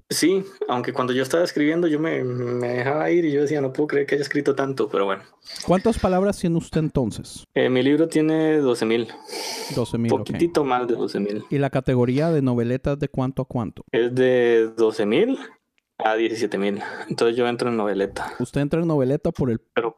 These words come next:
Speaker 2: por el
Speaker 1: tallado,
Speaker 2: límite
Speaker 1: así.
Speaker 2: talladito, sí.
Speaker 1: Ajá.
Speaker 2: Dejando los pelos en la punta.
Speaker 1: Mm, básicamente, ya de diecisiete mil para arriba ya entra lo que es una novela. Y, y ya estamos hablando de sesenta mil, cien mil palabras. Cosa,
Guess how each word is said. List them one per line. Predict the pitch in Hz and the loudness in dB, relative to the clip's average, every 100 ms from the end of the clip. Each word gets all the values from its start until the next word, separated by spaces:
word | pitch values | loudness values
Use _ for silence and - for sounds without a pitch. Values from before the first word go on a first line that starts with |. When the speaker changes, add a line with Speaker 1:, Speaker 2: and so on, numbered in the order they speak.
| _ | _
Speaker 2:
por | - | 2
el | 123 | 4
Speaker 1:
tallado, | 104 104 131 | 4 2 2
Speaker 2:
límite | 143 147 107 | 2 2 0
Speaker 1:
así. | 123 | 0
Speaker 2:
talladito, | 120 110 104 113 - | 0 0 0 -2 -4
sí. | - 71 - _ _ | -6 -8 -10 _ _
Speaker 1:
Ajá. | 117 107 98 - _ | -4 -2 -4 -6 _
Speaker 2:
Dejando | 117 117 120 151 | -2 0 2 2
los | 131 - - | 0 -4 -4
pelos | 127 143 - | -2 -2 -4
en | 101 | -4
la | 104 | -4
punta. | 113 90 - - - | -4 -6 -8 -8 -4
Speaker 1:
Mm, | 143 131 127 | -2 -2 -2
básicamente, | 127 127 127 113 113 113 113 104 | 0 0 0 0 0 0 0 2
ya | 120 123 | 2 4
de | 135 139 | 4 4
diecisiete | 139 127 123 123 123 | 4 4 2 2 2
mil | 123 131 | 0 0
para | 139 135 | 2 2
arriba | 127 143 151 151 | 4 4 4 2
ya | 123 117 | 2 0
entra | 123 127 | 0 -2
lo | 123 117 | -2 0
que | 113 | 0
es | 113 | 0
una | 123 117 | -2 -2
novela. | 120 143 147 - - | 0 0 -2 -6 -12
Y, | - 117 104 107 104 107 104 104 101 101 101 - - - | -4 0 0 0 0 0 0 0 0 0 -2 -4 -8 -6
y | 113 107 | -2 0
ya | 107 | 0
estamos | 107 117 113 113 | 0 0 0 0
hablando | 107 110 113 | 0 0 0
de | 110 104 - | 0 0 0
sesenta | 110 104 104 107 104 - | -2 -2 -4 -4 -4 -6
mil, | 107 107 107 107 107 107 110 110 - | -4 -4 -2 -2 -2 -2 -4 -6 -8
cien | - 101 98 | -6 -4 -4
mil | 101 104 104 | -2 0 -2
palabras. | - 98 95 92 - - - _ | -4 -4 -2 -4 -4 -8 -10 _
Cosa, | - 104 - 104 98 | -6 -4 -2 -2 -4